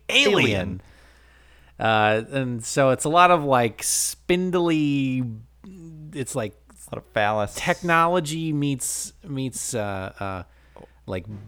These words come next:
Speaker 1: Organics.
Speaker 2: organics, and it just looks unsettling.
Speaker 1: Yeah.
Speaker 2: Mark, my f-, the best, not my favorite, but the best piece of art from H R Giger, it's from the mid nineties.
Speaker 1: Oh.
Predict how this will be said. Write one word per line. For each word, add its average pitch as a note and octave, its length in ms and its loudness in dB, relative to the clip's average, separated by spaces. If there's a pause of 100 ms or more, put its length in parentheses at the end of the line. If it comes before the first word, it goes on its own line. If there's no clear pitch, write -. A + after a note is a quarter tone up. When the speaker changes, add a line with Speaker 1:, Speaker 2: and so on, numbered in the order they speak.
(140)
Speaker 1:
Organics. G#2 520 0
Speaker 2:
organics, C3+ 760 0
and B2 100 -4
it A2 100 -6
just - 240 -6
looks B2 380 -2
unsettling. F#2+ 840 -2
Speaker 1:
Yeah. G2 220 0 (1000)
Speaker 2:
Mark, D#3+ 260 4
my F3+ 100 6
f-, G3 120 0
the C#3 440 0
best, A#2+ 680 4
not D#3 160 0
my C3+ 180 2
favorite, E2+ 360 -4
but A2+ 160 -4
the B2+ 80 2
best C#3+ 320 4
piece C#3+ 200 0
of A#2+ 80 4
art A2+ 280 6
from G#2+ 160 -6
H A2+ 220 -4
R G#2+ 120 2
Giger, F#2+ 520 -4 (140)
it's - 120 -16
from A#2+ 160 -2
the A2+ 60 -4
mid B2 200 0
nineties. G2+ 720 -4 (260)
Speaker 1:
Oh. F#3+ 220 -2